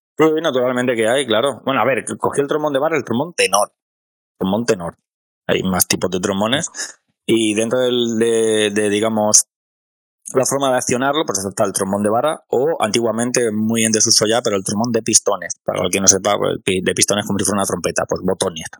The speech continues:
para que se me entienda. Pero eso está ya muy en desu-, en desuso y,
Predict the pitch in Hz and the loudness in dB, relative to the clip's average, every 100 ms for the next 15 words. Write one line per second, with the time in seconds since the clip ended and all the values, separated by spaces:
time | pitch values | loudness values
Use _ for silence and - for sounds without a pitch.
0 | _ - 95 90 90 - 85 87 90 85 | _ -6 -2 0 0 0 -2 -2 -2 -4
1 | - - _ _ _ 123 117 117 120 113 | -10 -12 _ _ _ 0 0 0 0 0
2 | 117 113 110 107 104 95 - 117 - 113 | -2 -2 -2 0 0 2 0 0 -2 -2
3 | 98 92 123 - 127 107 101 98 92 92 | 0 0 0 0 2 2 4 4 4 4
4 | 92 92 | 4 2